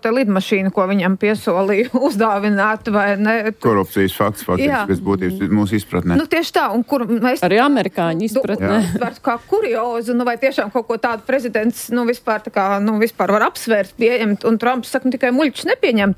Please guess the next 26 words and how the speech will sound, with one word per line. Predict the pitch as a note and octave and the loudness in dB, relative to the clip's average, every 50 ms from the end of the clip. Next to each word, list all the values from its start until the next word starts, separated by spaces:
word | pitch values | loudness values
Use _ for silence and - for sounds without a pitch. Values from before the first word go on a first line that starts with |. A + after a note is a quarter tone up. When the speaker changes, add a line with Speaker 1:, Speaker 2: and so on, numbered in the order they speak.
| - - | 0 0
Speaker 1:
tādu | A3+ - G3+ G3 | 0 0 0 0
dāvanu, | F3+ A#3 A#3 A#3 A#3+ A3+ G#3 E3+ A3 A#3+ | 0 0 0 0 0 -2 0 0 0 0
nu, | |
tak | - C4+ - | 0 -4 -6
stiepiet | - - D#4 D4 - - C#4 D4 | -4 -2 -2 -2 -2 -2 -4 -2
to | - F4 C#4+ | 0 0 0
lidmašīnu | F#4 G4 D#4+ C#4+ F4 - - E4+ D#4+ F4 | 0 0 0 -2 -2 -2 -2 -4 -2 -4
man | F4 F4 - | -6 -4 -2
šurp, | - A#4 C5+ D5+ - - - | 0 0 0 -2 -4 -4 -2
vai | A3 G#3 A3 | -2 0 0
ne? | A3 C#4 - - - - | -2 -4 -6 -10 -10 -2
Kas | - A4 - | -2 -2 -2
vēl | - G#3+ A#3+ D#4+ - | 0 -4 -2 -2 -2
kaut | F4+ G4 F4+ | -4 -4 -2
ko, | - F#4+ E4+ - | -2 -4 -4 -2
kurš | - F4 F4 - | -4 -6 -4 -4
kamieļus | - - A#3 C#4 D4 E4 E4 D4+ D4 C#4 B3 A#3 | -2 -2 0 0 0 0 0 0 0 0 0 0
dos, | C#4+ D4+ F4+ - | 0 0 0 -2
kurš | - - D4+ D4+ - - A3+ | -4 -4 -4 -4 -2 -2 0
vēl, | C4+ D#4 C#4+ | 0 0 0
nu, | B3 B3 | 0 -2
apmēram | - - A#3 A#3 A3+ G3+ F#3+ - | 0 0 0 0 0 -2 -2 0
tā, | A3+ A3 G#3 F3+ | 0 -2 0 0
vai | F3+ G3 F#3+ | -2 0 0
ne, | G3 A3 | 2 2
ironiski. | A#3 B3+ C4 A#3 A3 G3+ G#3+ G#3+ - | 2 2 2 0 2 0 0 -2 -4